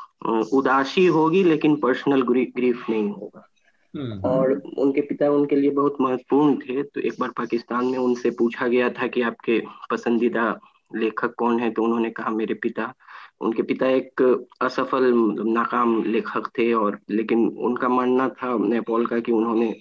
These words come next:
Speaker 1: जो भी लेखन के बारे में जाना, पिता के से ही जाना।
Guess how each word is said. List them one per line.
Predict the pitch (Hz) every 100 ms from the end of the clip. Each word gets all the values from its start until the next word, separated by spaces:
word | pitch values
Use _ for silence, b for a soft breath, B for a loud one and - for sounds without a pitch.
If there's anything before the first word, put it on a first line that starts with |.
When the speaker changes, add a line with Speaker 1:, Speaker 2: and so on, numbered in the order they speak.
| -
Speaker 1:
जो | 101 - 117
भी | 131 127 113 - B B B B B -
लेखन | 113 117 117 131
के | 123 120
बारे | 120 120 123
में | 123
जाना, | 110 110 113
पिता | 107 117 117 113
के | 113
से | 110 -
ही | 110 101
जाना। | 101 95 98